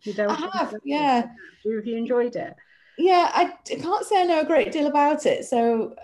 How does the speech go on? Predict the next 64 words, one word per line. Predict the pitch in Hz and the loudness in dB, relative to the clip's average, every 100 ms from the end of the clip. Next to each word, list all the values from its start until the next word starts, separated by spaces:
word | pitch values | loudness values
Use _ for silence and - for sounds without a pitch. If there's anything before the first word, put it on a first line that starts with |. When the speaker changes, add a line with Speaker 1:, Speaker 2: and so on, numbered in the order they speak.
| - - | -14 -6
Speaker 2:
so | 262 247 | 0 2
it's | 220 - - - - | 2 -2 -10 -12 -4
quite | 277 - | -2 0
complicated, | 285 294 277 254 - 190 196 | -2 -2 -2 -2 -2 -2 -4
isn't | 240 196 | -2 -2
it? | 165 - | -4 -4
Speaker 1:
Yeah, | 208 208 | -4 -2
it | 208 | -2
Speaker 2:
Um, | |
Speaker 1:
can | 214 - 202 190 | -4 -8 -12 -4
Speaker 2:
we've | 262 | 0
Speaker 1:
be. | 294 | 2
Speaker 2:
all | 330 | 0
done | 240 196 | 0 -2
it. | - | -2
All | 220 226 | -2 0
our, | 226 226 | 0 -2
all | 226 226 | -2 -4
the | 220 | -4
family | 226 214 202 | -6 -4 -6
members | 214 220 190 | -6 -6 -8
have | 185 180 | -8 -4
done | 165 | -4
it, | 151 - | -4 -6
and | 190 185 | -6 -2
Speaker 1:
Oh, | |
Speaker 2:
I | 202 | 0
need | 226 | 0
Speaker 1:
wow. | 202 | 0
Speaker 2:
to | 175 _ - | -6 _ -8
find | 185 | -8
out | 185 | -4
more | 170 | -4
about | 165 175 196 202 | -2 -2 -2 -4
it, | - 170 | -6 -4
really. | 151 151 151 170 - _ _ - | -4 -4 -6 -8 -14 _ _ -10
Um, | 175 175 170 170 202 _ _ _ _ _ _ | -4 -4 -4 -8 -12 _ _ _ _ _ _
yeah, | 180 175 160 - - | -2 0 0 -6 -12
no, | 233 202 190 | -6 0 0
it, | - 180 - | 0 -4 -4
and | 233 | -2
it, | 240 | 0
and | 247 | 0
it | 262 | 0
changes, | - 285 277 247 | 0 2 2 0
of | 240 | -2
course, | 220 220 | 0 0
doesn't | 226 262 208 | 0 -4 -4
it? | 160 - | -8 -6
So, | 220 214 180 185 | -4 -2 -2 -6
you | 190 208 | -8 -4
know, | 185 180 - - 190 - | -4 -4 -10 -16 -10 -6
obviously, | 208 240 180 | -4 -4 -4
when | 214 | -4
they, | 196 180 | -4 -6
when | 190 202 | -8 -8
they | 185 | -4
analyse | 220 196 175 175 175 | -2 0 0 -2 -6
it | |
differently, | - 240 202 - 156 156 | -8 -8 -8 -8 -6 -8
it | - | -8
kind | 196 | -12
of, | 175 - | -12 -10
co-, | - | -10